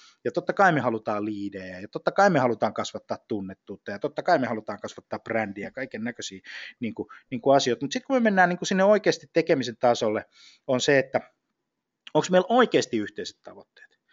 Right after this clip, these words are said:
Onks, onks me, kun mä työntekijänä on töissä <clears throat> markkinointiosastolla tai myyntiosastolla, niin, niin, niin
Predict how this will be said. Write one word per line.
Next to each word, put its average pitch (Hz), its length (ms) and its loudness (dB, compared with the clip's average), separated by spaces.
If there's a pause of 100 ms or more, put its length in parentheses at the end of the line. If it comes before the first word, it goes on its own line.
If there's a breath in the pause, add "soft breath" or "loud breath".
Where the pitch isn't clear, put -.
(360 loud breath)
Onks, 180 260 2
onks 175 160 4
me, 185 160 -2
kun 185 100 -2
mä 185 80 4
työntekijänä 139 640 4
on 127 220 2
töissä 110 420 2 (340)
<clears throat> - 300 2
markkinointiosastolla 131 1000 0
tai 277 140 0
myyntiosastolla, 107 760 -4
niin, 101 120 -18 (320 loud breath)
niin, 160 280 -10
niin - 260 -6